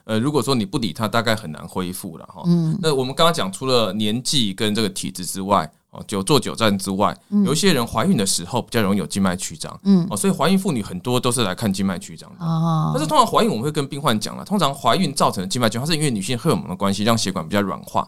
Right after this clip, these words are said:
Speaker 1: 所以它会扩张。
Speaker 2: 嗯。
Speaker 1: 我们一般会建议病患半年之后再来看，因为其实
Speaker 2: 它容易回去，
Speaker 1: 哎，
Speaker 2: 对不对？
Speaker 1: 它会恢复，对。
Speaker 2: 嗯。
Speaker 1: 其实怀孕的妇女很多其实都会恢复，所以你急着来看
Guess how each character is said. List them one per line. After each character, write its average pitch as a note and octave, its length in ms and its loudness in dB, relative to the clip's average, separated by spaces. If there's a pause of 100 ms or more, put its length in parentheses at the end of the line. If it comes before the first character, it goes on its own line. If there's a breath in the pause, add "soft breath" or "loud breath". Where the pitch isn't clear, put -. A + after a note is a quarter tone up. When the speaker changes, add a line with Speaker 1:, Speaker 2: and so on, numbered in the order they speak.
(180)
Speaker 1:
所 A3 120 2
以 G#3+ 40 4
它 G#3 80 4
会 B2 80 4
扩 G2+ 240 -2
张。 F2 220 -4
Speaker 2:
嗯。 - 40 -12 (220 loud breath)
Speaker 1:
我 B2 80 -4
们 E3 100 -2
一 - 20 0
般 F#3+ 120 0
会 F#3+ 100 2
建 E3+ 160 -2
议 D#3+ 60 2
病 D#3 180 -4
患 C3+ 260 0
半 G#2 220 4
年 F#2 220 -2
之 G#2 160 0
后 G#2+ 180 4
再 - 120 0
来 E2 120 -6
看， - 240 -6 (400)
因 F#3 80 -6
为 G#3 60 2
其 A3 120 4
实 G#3 60 4
Speaker 2:
它 F3+ 60 4
容 F3 120 2
易 G3+ 120 4
回 D#3+ 200 -2
去， - 220 -4
Speaker 1:
哎， E3 100 0
Speaker 2:
对 - 0 -
不 E3+ 60 0
对？ - 20 2
Speaker 1:
它 A3+ 120 6
会 G3 160 4
恢 D#3 80 2
复， D#3 120 -2
对。 D3 220 4
Speaker 2:
嗯。 - 40 4
Speaker 1:
其 D3+ 100 2
实 G3 80 2
怀 F#3+ 140 4
孕 G3 60 4
的 D#3+ 80 2
妇 D#3 220 -4
女 A2 80 0
很 G2 240 -2
多 C3 160 4
其 A#2 160 -2
实 G#2+ 60 -2
都 A2+ 100 2
会 A#2 40 4
恢 G#2 180 -2
复， A2 120 -6
所 F3+ 100 4
以 F#3+ 40 8
你 C#3 60 0
急 A#2 160 -6
着 C3+ 60 0
来 A2+ 140 2
看 G#2+ 240 -2